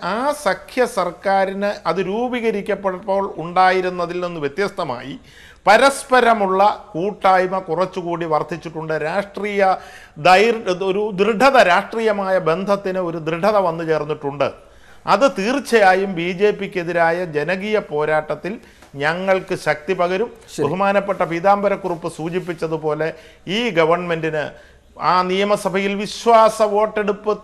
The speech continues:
Speaker 1: തേടി, വിശ്വാസം തെളിയിക്കാൻ സാധിച്ചാലും, ഒരു ഉപതെരഞ്ഞെടുപ്പിൽ ഇത് ഇപ്പോഴും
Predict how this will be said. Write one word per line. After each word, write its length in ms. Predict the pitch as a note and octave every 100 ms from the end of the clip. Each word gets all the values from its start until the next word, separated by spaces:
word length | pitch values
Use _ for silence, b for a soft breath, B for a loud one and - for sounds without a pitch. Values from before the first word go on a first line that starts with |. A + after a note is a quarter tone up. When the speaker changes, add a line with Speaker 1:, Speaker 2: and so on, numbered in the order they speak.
| -
Speaker 1:
തേടി, 380 | G3 G#3+ G#3+ F#3
വിശ്വാസം 600 | F#3 F#3 G#3+ G#3+ G#3 G#3 - F#3+
തെളിയിക്കാൻ 580 | G3 A#3+ A#3+ A#3+ G#3+ F#3+
സാധിച്ചാലും, 760 | F#3+ F#3+ F3 D#3 D#3+ C#3 A2+ - b b b -
ഒരു 180 | D#3 G3
ഉപതെരഞ്ഞെടുപ്പിൽ 920 | F#3+ F#3 G#3+ G#3 G3+ G3+ F#3+ F#3 F#3+
ഇത് 80 | G3+
ഇപ്പോഴും 760 | G#3 G3 - C4 C4+ C4 D4